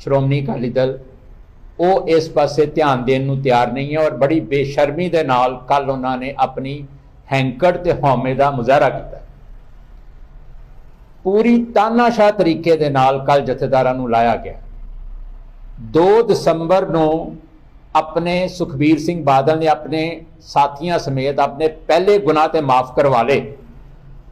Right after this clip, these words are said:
but ਅੱਗੋਂ ਨਵੇਂ ਗੁਨਾਹ ਕਰਨ ਦੇ ਰਾਹ ਪੈ ਗਿਆ। ਔਰ ਇਹ ਕੱਲ੍ਹ ਗੁਨਾਹ ਕੀਤਾ ਗਿਆ, ਸ਼੍ਰੋਮਣੀ ਗੁਰਦੁਆਰਾ ਪ੍ਰਬੰਧਕ ਕਮੇਟੀ ਦੇ ਕੋਲੋਂ ਗੁਨਾਹ ਕਰਵਾਇਆ ਗਿਆ। ਔਰ ਜੋ ਕੱਲ੍ਹ ਹੋਇਆ, ਇਸ ਦੇ ਉੱਤੇ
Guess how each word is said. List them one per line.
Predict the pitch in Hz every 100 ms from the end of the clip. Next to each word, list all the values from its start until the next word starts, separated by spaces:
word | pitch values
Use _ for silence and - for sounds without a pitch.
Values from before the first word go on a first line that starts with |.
| - - 190
but | 208 -
ਅੱਗੋਂ | 175 208 214
ਨਵੇਂ | 175 185 214
ਗੁਨਾਹ | 190 190 190
ਕਰਨ | 180 165 165
ਦੇ | 165
ਰਾਹ | 151 160
ਪੈ | 131 98
ਗਿਆ। | 98 - - - - - - - - -
ਔਰ | 180
ਇਹ | 185
ਕੱਲ੍ਹ | 180 180
ਗੁਨਾਹ | 139 151 190
ਕੀਤਾ | 185 170 151
ਗਿਆ, | 143 160
ਸ਼੍ਰੋਮਣੀ | - 147 147 147
ਗੁਰਦੁਆਰਾ | 139 131 139 139
ਪ੍ਰਬੰਧਕ | 139 120 135 143 -
ਕਮੇਟੀ | 131 131 135 139
ਦੇ | 143
ਕੋਲੋਂ | 135 143
ਗੁਨਾਹ | 127 135 147
ਕਰਵਾਇਆ | 139 156 147 147 139
ਗਿਆ। | 110 92 - - - - - - 151
ਔਰ | 175 185 127
ਜੋ | 160 202
ਕੱਲ੍ਹ | 202 190 180
ਹੋਇਆ, | 165 165 190
ਇਸ | 160 160 147
ਦੇ | 165 170
ਉੱਤੇ | 151 127 160 160 165 170